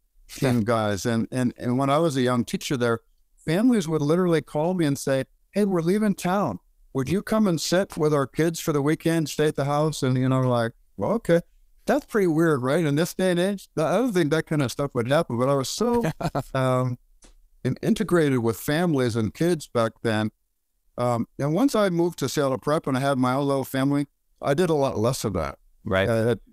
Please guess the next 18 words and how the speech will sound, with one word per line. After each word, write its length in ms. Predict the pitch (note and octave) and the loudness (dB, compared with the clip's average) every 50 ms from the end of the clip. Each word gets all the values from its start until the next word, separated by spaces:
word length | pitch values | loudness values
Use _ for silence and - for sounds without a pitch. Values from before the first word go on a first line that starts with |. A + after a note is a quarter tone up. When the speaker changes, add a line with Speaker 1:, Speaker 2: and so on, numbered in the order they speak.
| - - - - | -20 -20 -14 -6
Speaker 1:
you 160 | - B2 A2+ | -2 0 0
know, 160 | G#2+ G2+ G#2+ | 2 2 2
and 80 | C3 D3+ | 0 0
the 80 | C#3+ B2+ | 0 2
world 280 | C3 C3 B2+ A#2 G#2 | 2 2 2 0 -2
changed, 400 | - - A#2 G#2+ G#2 G2+ F#2 - | -4 -4 -2 -2 0 -2 -2 -2
you 60 | A2 | -2
know, 140 | G2+ G2 G2+ G#2 | 0 0 0 0
I, 280 | G#2 G#2+ G#2 G2+ G#2+ A2 | 0 0 0 -2 -2 -2
I 20 | |
don't 340 | G2 E2+ A2+ A2+ G#2+ G2 - | -2 -2 -2 -2 -2 -4 -6
think 200 | - G#2+ - - | -8 -10 -10 -6
that, 220 | - G2+ F#2+ F#2 - _ _ _ - | -4 -4 -4 -4 -6 _ _ _ -12
that, 200 | F#2+ G2 G2 E2+ | -8 -6 -4 -2
that 240 | F#2+ G#2+ G2+ - - | 0 0 -2 -2 -2
kind 240 | - A#2 A2 G#2+ G#2+ | 0 2 2 4 2
of, 160 | F#2+ - - | 2 0 2
uh, 220 | F#2+ F#2 F#2 F2+ | 2 2 2 2